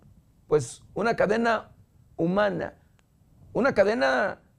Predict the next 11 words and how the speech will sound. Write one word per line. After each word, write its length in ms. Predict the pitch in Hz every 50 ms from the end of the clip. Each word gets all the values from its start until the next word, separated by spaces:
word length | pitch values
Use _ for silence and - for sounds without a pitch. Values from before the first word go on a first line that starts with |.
| _ - - _ -
de 320 | 156 156 180 170 170 160 156
sacerdotes 520 | 139 175 156 165 175 175 240 240 247 277
donde 220 | 226 262 240 226
también 640 | 190 - 214 185 202 175 233 269 262 226 180 - - - - - - - - - - - - - - - - -
apoyan 680 | - 160 160 - 196 214 220 214 254 254 247 233 254 - _ _ - - _ _ _ - -
algunos 380 | - 160 175 233 247 247 190 220
abogados, 640 | 190 190 202 175 220 220 180 165 147 131 - - _ _ _ _ - - -
albo-, 320 | - 175 175 170 170 - -
abogados, 540 | 175 180 180 170 170 185 190 208 208 - -
por 160 | - 180 165
supuesto, 720 | 151 151 - - - - - 113 - 98 87 - -